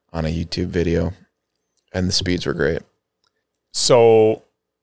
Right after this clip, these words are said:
Speaker 2: well, that's news to me because, um, when my understanding was the reason he started Starlink was to get, uh, um, high speed or, or, or internet to places that don't have it.
Speaker 1: Yeah.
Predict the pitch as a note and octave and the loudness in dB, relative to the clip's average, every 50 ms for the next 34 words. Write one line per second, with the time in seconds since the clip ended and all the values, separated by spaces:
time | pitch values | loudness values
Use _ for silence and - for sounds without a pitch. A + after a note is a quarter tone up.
0 | _ _ _ _ _ _ _ _ _ _ _ _ _ _ _ _ C3 B2 A#2 A2+ | _ _ _ _ _ _ _ _ _ _ _ _ _ _ _ _ 0 2 4 6
1 | A2+ A#2 A#2 - - B2+ B2 B2+ D3+ G3 - - G#2+ F#2+ F#2 F#2 F2+ F#2+ - A2+ | 4 4 4 -2 -4 -4 -4 -6 -6 -6 -6 -6 -6 -6 -6 -6 -8 -8 -6 -4
2 | G#2 - - - A#2+ G#2+ - - A2+ A2+ G#2+ A2 C3+ F#3 A#3+ E3+ G2+ G2 - - | -4 -4 -4 -6 -10 -10 -10 -6 -4 -4 -2 0 0 -2 -2 -4 -4 -6 -6 -4
3 | A2 G2+ G2+ G#2 G#2 G#2 G2+ - A#2+ A#2 A#2 A#2 A#2+ A2+ A2+ G2+ G2 A#2+ A#2+ - | -4 -2 -2 -2 -4 -4 -6 -6 -8 -6 -6 -2 -2 -2 -2 -4 -6 -4 -4 -2
4 | - - - C3 G3+ - G#2+ G2 - - - G2 F#2 F#2+ G2 G2 G2 G2+ - - | -4 -2 -2 -4 -2 -2 -4 -4 -4 -2 0 0 0 0 -2 -4 -4 -6 -4 -4
5 | G#2 G2+ - - A2 G2+ F#2+ B2 B2 - - - _ _ _ _ _ _ _ _ | -2 -2 -2 -6 -8 -6 -4 -4 -4 -4 -8 -14 _ _ _ _ _ _ _ _
6 | _ _ _ _ - A#2 G#2+ G2+ G2 F#2 F2+ F#2 - - - - A2 G#2 G#2 G2+ | _ _ _ _ -2 0 0 2 2 0 0 -2 -6 -8 -6 -2 -2 -2 -2 -2
7 | F#2+ G2 F#2+ F#2 - - A2 - _ _ _ _ _ _ _ - _ _ _ _ | -4 -6 -8 -10 -10 -14 -16 -18 _ _ _ _ _ _ _ -20 _ _ _ _
8 | _ A2 G#2 G#2+ G#2+ G#2 - - - A#2 A2 G#2+ G#2+ G#2+ G#2+ G#2 G2 G2 F#2+ F#2+ | _ -6 -4 -2 -2 -2 -4 -4 -4 -4 -4 -2 -2 -2 -2 -2 0 0 0 0
9 | - F#2+ G2+ F#2+ F#2 F#2 F#2 F#2 G2 - - - - - - - A#2+ A#2 A2+ A2 | 0 0 0 0 0 -2 -4 -6 -6 -6 -6 -6 -6 -8 -6 -4 -2 -2 0 0
10 | A2 G#2+ G#2 - - A#2 G2+ - - - A2+ - - A#2 G#2 - G#2+ G2 - A2 | 0 -2 -2 -4 -6 -8 -6 -2 -2 0 0 0 -2 -2 -4 -6 -6 -2 -2 -2
11 | G#2+ G#2 G2+ B2+ D#3+ D#3 G#2+ - - - - _ - G2 - | -2 -2 -4 -4 -4 -4 -4 -6 -10 -10 -16 _ -2 -2 -2